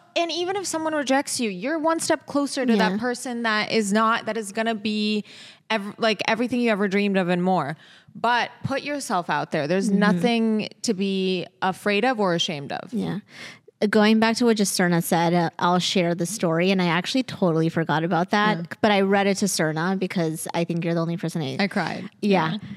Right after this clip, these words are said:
Speaker 2: So I, if you're new here, I had appendicitis, um, May something. I don't remember. It was, like, May thirtieth.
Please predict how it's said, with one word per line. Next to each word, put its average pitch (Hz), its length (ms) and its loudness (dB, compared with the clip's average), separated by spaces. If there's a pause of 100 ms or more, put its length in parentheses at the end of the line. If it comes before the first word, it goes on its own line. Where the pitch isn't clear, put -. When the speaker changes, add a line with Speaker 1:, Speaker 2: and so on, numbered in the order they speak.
(100)
Speaker 2:
So 233 440 0 (460)
I, 247 640 4
if 196 320 0
you're 196 160 2
new 180 220 2
here, 165 360 2
I 165 280 4
had 190 240 2
appendicitis, 175 1080 2
um, 165 440 2 (280)
May 190 520 2
something. 107 440 -6
I 131 60 -4
don't 139 120 -4
remember. 110 240 -4
It - 20 0
was, 170 100 -2
like, - 220 -2
May 208 240 4
thirtieth. 131 520 -4